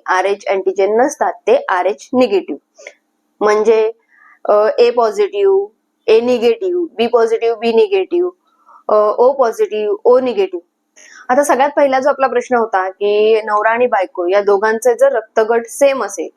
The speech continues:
म्हणजेच नवऱ्याचाही रक्तगट ए पॉझिटिव्ह असेल आणि बायकोचाही रक्तगट ए पॉझिटिव्ह असेल, तर बेबी कन्सीव्ह करण्यामध्ये काही प्रॉब्लेम होतो का? किंवा,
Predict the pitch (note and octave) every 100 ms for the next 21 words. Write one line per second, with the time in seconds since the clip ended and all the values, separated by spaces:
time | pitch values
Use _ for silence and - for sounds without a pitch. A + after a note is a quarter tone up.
0 | _ _ _ A3 A#3 G3 G3 A3 G#3+ G#3+
1 | G#3 A#3 B3+ C#4 C#4+ C#4+ C4+ - A#3 A#3+
2 | A#3+ A#3+ A#3+ A3+ G#3 G3 G3+ G3 G3+ G3+
3 | G3+ G3+ G3+ F#3 F#3+ A3 A3 C4 C#4 C4
4 | - G#3 F3+ E3 _ - B3 B3+ A3 G3
5 | G#3+ G3+ G3 E3+ D3+ - _ _ _ _
6 | C#4 C4+ B3 A3+ D4+ D#4+ C4 B3 D4+ D4+
7 | D#4 C#4 C4+ C4+ C4+ C4+ C4+ B3+ A3+ B3
8 | A#3+ A3 A3+ A3 G3+ F#3+ G3 A#3 A3+ A3+
9 | G3+